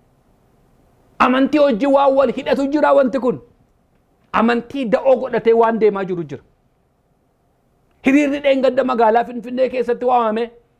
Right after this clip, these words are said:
eenyuun waamame? Jechoonni dheengadda magaalaa Finfinnee keessatti isaan maxxansaa turan sun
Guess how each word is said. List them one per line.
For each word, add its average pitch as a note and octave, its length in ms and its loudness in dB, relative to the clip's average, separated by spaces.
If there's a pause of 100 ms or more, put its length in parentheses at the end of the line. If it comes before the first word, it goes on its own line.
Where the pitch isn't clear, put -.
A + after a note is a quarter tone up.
(120)
eenyuun C#4 380 0
waamame? B3+ 380 0 (800)
Jechoonni C#4 540 0
dheengadda C4+ 420 2
magaalaa A#3+ 400 2
Finfinnee B3+ 460 -2
keessatti C4 340 -4
isaan B3+ 240 0
maxxansaa B3 500 -2
turan A#3+ 260 0
sun C#3 180 -12